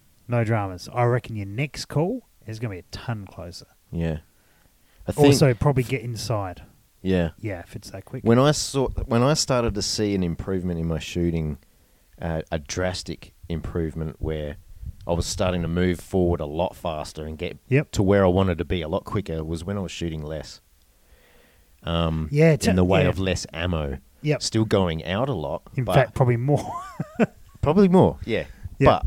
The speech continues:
Speaker 2: I could go out more because I was using a lot less ammo. I'd, I'd go out and fire one, two, three rounds.
Speaker 1: Yeah.
Speaker 2: um,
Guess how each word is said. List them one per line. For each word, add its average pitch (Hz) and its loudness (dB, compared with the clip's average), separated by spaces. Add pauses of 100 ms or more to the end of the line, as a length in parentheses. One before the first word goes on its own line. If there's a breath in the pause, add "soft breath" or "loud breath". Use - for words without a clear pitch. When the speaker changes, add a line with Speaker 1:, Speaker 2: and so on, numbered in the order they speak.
Speaker 2:
I 117 6
could 143 0
go 175 4
out 107 4
more 80 -2
because 95 0
I 98 2
was 104 -2
using 139 2
a 98 4
lot 98 0
less 80 -6
ammo. 80 0
I'd, 78 -10 (140)
I'd 85 -6
go 92 2
out 90 -2
and 82 -8
fire 87 -2 (640)
one, 87 -2
two, 82 -6
three 85 -6
rounds. 98 -6 (680 soft breath)
Speaker 1:
Yeah. 120 0
Speaker 2:
um, 76 -4